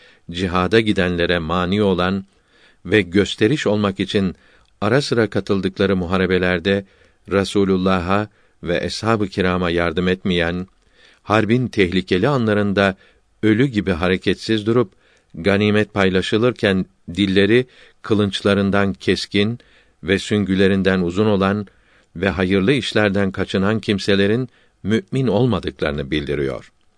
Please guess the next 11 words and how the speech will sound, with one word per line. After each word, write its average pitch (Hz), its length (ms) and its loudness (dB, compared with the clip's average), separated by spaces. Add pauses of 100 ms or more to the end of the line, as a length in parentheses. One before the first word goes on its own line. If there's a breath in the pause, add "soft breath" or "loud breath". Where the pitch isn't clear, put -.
(300)
Hakiki 117 640 0
ve 104 180 4
sağlam 98 520 0
iman 107 340 0
sahiplerinin 98 840 0
böyle 92 220 4
olmayacakları, 95 1000 0 (500 soft breath)
böyle 107 320 4
yapanların 104 680 2
hiçbir 98 440 -2
ibadetinin 110 880 0